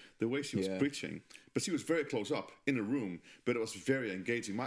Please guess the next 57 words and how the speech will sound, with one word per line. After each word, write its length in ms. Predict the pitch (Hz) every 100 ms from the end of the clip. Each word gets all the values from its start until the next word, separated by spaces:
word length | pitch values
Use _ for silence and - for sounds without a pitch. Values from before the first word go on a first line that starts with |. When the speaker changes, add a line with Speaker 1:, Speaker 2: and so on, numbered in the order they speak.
| 123
Speaker 1:
eyes 160 | 139 -
were 100 | -
on 120 | 107
her 80 | 92
the 80 |
Speaker 2:
She 160 | - 139
Speaker 1:
whole 100 | 135
Speaker 2:
did 80 | 113
it 60 | -
so 140 | 117
Speaker 1:
time. 120 | 101
Speaker 2:
well. 140 | 87 85
Speaker 1:
It 40 |
was 120 | 110
like, 180 | 117 90
Speaker 2:
I 60 | 85
haven't 140 | 101 98
Speaker 1:
whoa. 60 |
Speaker 2:
seen 140 | 101 98
something 200 | 90 87
like 100 | 87
that. 180 | 90 - -
And 200 | 90 95
yeah, 260 | - 98 92 -
I 40 |
mean, 220 | 92 90 87
that's, 380 | 92 - - -
she 200 | - 101
is, 200 | 90 -
she's 220 | - 110
the 80 | 95
goal. 320 | - 101 87 -
She's 140 | - -
the 60 |
pinnacle. 420 | - 95 107 - 87 - - -
Speaker 1:
Mm. 320 | 98 90 -
Speaker 2:
Um, 360 | 117 120 117 113
and 120 | 117
then 80 | 110 - 120 -
final 240 | 147 151
question. 420 | 131 123 - 160 143
Oh, 60 | 113
sorry, 260 | 127 95 85 -
we 140 | 104 104
didn't 220 | 92 104
actually, 340 | 85 - 90 78
uh, 80 | - - _ _ _ _ -
we 140 | 92
moved 240 | 92 90 92
on. 160 | 92
But 180 | 87 -
final 200 | 135 135
question 340 | - 120 - 98
was: 300 | 92 90 - _ _ _
Saskia 340 | - 107 - 117
or 40 |
Fabian? 360 | - 95 85